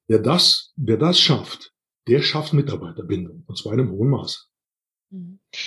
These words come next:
Speaker 2: Das kann ja gerade, also ob klein oder groß, am Ende kann das ja fast nur die direkte Führungskraft leisten.
Speaker 1: Ja.
Speaker 2: Also da den
Speaker 1: Ja.
Speaker 2: Mitarbeiter zu kennen, zu wissen,
Speaker 1: Ja.
Speaker 2: was bist du denn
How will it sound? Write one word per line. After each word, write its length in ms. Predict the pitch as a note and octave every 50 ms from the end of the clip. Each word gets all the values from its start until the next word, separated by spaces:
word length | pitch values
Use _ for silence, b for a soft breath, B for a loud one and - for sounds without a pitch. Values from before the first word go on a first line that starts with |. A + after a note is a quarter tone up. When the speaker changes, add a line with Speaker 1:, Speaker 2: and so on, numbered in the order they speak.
| B B B
Speaker 2:
Das 180 | - F3+ -
kann 260 | - - G#3+ A3 B3 B3
ja 300 | A#3 A3+ A3 G#3+ G3+ -
gerade, 520 | - - F3+ F#3+ G#3+ A3 A3+ G#3 - -
also 240 | - F#3 E3 D#3+ -
ob 180 | - F#3+ - -
klein 320 | - - G3 G3+ A3+ A#3 A3
oder 180 | G3+ F#3+ F3+
groß, 400 | F3+ F3+ E3+ F3+ G3+ A3 A3+ -
am 140 | G#3 F#3+ F3
Ende 200 | F3 F#3+ G3+ G#3+
kann 200 | - - F#3+ F#3
das 160 | G3 G3 -
ja 100 | - F3+
fast 400 | - - - F#3 G3+ - - -
nur 160 | G#3+ G3+ G3
die 140 | F#3+ F#3 F#3+
direkte 400 | F3+ G3 F#3 F#3 F#3 - - F#3+
Führungskraft 840 | - - G3 F#3 F3 F3 E3+ - - - - E3+ D#3 - - - - _ _ _ _ _ _ _
leisten. 600 | - E3 D#3+ D#3 D#3+ - - - _ - D3+ D#3 -
Speaker 1:
Ja. 280 | - - - G2 A#2+ C#3 - -
Speaker 2:
Also 140 | F3 F3
da 240 | F3+ E3+ F#3 F3+ F3+
den 140 | F3 F3+ F3+
Speaker 1:
Ja. 20 |
Speaker 2:
Mitarbeiter 460 | F#3 F#3+ - G3 F3+ E3+ E3+ E3+ E3+ -
zu 120 | - F#3
kennen, 520 | - - - G3 F#3+ G3 F#3+ F#3+ F#3+ G#3
zu 180 | - - G3 F3
wissen, 220 | F3+ G3 - C#3
Speaker 1:
Ja. 120 | A2 - D3+
Speaker 2:
was 180 | F#3+ G3+ -
bist 180 | - A3+ - -
du 40 | A3
denn 300 | G3+ G3 F#3+ F#3+ F#3